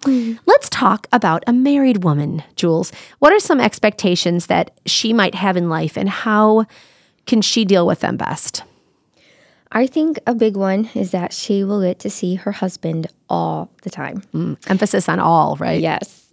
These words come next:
Speaker 1: To never feel lonely now that
Speaker 2: Oh.
Speaker 1: she's living with her husband.
Speaker 2: That is a very big one.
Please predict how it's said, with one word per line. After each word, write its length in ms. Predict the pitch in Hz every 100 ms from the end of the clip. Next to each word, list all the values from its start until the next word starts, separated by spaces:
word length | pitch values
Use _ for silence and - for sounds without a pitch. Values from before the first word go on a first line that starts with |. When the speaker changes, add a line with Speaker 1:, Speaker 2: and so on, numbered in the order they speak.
| -
Speaker 1:
To 380 | - - 220 220
never 400 | 220 202 233 240
feel 240 | 277 277 277
lonely 480 | 226 302 240 165 -
now 180 | 170 175
that 120 | 165
Speaker 2:
Oh. 200 | 160 156
Speaker 1:
she's 140 | 175
living 300 | 175 170 285
with 120 | 208 -
her 120 | 156
husband. 320 | 147 147 175
Speaker 2:
That 100 | 180
is 140 | 208 190
a 40 |
very 240 | 170 175
big 220 | 165 156 139
one. 240 | 131 139